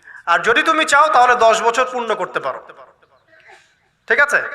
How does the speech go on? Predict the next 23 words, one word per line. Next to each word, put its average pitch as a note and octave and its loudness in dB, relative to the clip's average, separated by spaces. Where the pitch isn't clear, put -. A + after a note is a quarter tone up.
তো G#3+ 2
মুসা C#4 0
আলাইহিস B3 4
সালাম A#3+ 2
বলেন, G#3+ 0
"ঠিক G#3+ -4
আছে, - -2
আমাদের G#3+ 0
মাঝে A3 2
আল্লাহ G3 2
পাক F#3 -2
সাক্ষী - -6
হিসেবে G#3 -4
যথেষ্ট।" D#3 -4
এবার B3+ 2
সেখানে A#3+ 0
মুসা A3+ 0
আলাইহিস G#3 2
সালাম G3+ 0
তার F3+ 0
সংসার F3 -6
শুরু G#3 -8
করলেন। G3+ -4